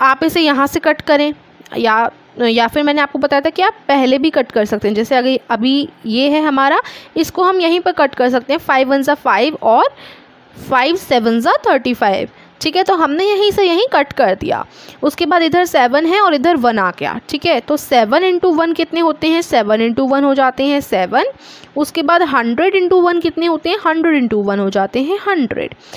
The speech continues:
ठीक है। तो इस तरीके से seven upon hundred हमारा answer आ गया। सेवन हम, upon hundred को अगर हम लिखते हैं decimal form में तो हम लिखेंगे ज़ीरो पॉइंट ज़ीरो सेवन, ठीक है। So ये हमारा हो जाएगा question number two।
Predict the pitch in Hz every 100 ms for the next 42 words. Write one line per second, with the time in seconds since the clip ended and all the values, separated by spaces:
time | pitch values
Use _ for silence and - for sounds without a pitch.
0 | - - 349 359 320 - - - - -
1 | 349 - 302 277 285 311 320 330 349 370
2 | 311 277 269 262 226 214 220 220 196 196
3 | 196 220 220 233 220 254 494 - 277 330
4 | 359 339 302 - 277 294 311 262 240 262
5 | - 285 254 269 285 277 262 - 269 277
6 | 247 190 196 226 269 403 - 226 180 185
7 | 247 415 - - - 294 277 269 262 269
8 | 294 254 262 302 311 240 226 285 - 220
9 | 190 226 254 220 - - - - - 302
10 | 311 381 - - - - - - - _
11 | - - - - 220 262 233 285 311 233
12 | 202 220 208 214 196 202 359 - 262 -
13 | 302 208 220 330 - 254